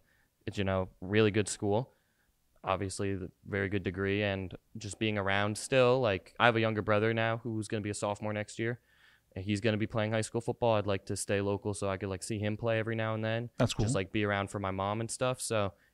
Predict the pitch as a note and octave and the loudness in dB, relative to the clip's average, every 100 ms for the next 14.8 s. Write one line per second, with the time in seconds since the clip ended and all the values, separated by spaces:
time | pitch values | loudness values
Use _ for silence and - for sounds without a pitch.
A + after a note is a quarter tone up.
0 | - G#2 A#2 A#2 A2+ G2+ G#2 G2+ G2 G2 | -2 2 2 2 -2 -4 -2 -2 -2 -4
1 | G2+ F#2+ F#2 - F#2+ - G2 F#2 F2+ _ | -2 -2 -2 -4 -6 -6 -4 -4 -8 _
2 | _ _ _ _ _ - A2+ - C3 - | _ _ _ _ _ -4 -2 4 4 4
3 | C#3 - C3+ D3 C3+ A2+ A2+ A#2 A2+ - | 0 2 4 4 2 0 2 2 0 -2
4 | - A#2 B2+ B2 - G#2+ - A#2 A2 G#2+ | -2 0 0 -2 -6 -8 -4 -2 0 0
5 | A2 G#2+ A2 A2 G#2 A2+ C3 B2+ A#2 - | -2 -2 0 -2 -2 0 0 0 -2 -12
6 | _ - E3 E3+ D3+ C#3+ A#2+ A#2+ B2+ B2+ | _ 4 8 8 8 4 6 8 8 8
7 | C#3+ A#2+ A#2 A#2 - _ _ _ B2 C#3 | 8 6 8 4 -2 _ _ _ 2 8
8 | A#2+ A#2 A#2 A2 - - - - B2 A2 | 8 10 8 6 0 -12 0 8 10 10
9 | F#2+ - F#2+ - G2 F#2+ F#2+ A2 C#3 E3 | 6 0 -4 -2 -4 -2 2 6 8 8
10 | F#3 G#2+ G2 F2+ D#3+ D#3+ G#2+ - F3 E3+ | 4 0 -2 0 4 6 6 6 6 6
11 | D3+ C#3 C3+ C#3+ C3 C3+ A#2 B2 C3 - | 2 0 4 6 8 6 6 2 2 0
12 | - _ _ _ _ - - - - _ | -12 _ _ _ _ -20 -20 -20 -20 _
13 | _ _ _ _ - G2+ - - - _ | _ _ _ _ -14 -14 -14 -18 -20 _
14 | _ _ - F#2 F#2 A2 A2+ | _ _ -4 -2 0 -2 -4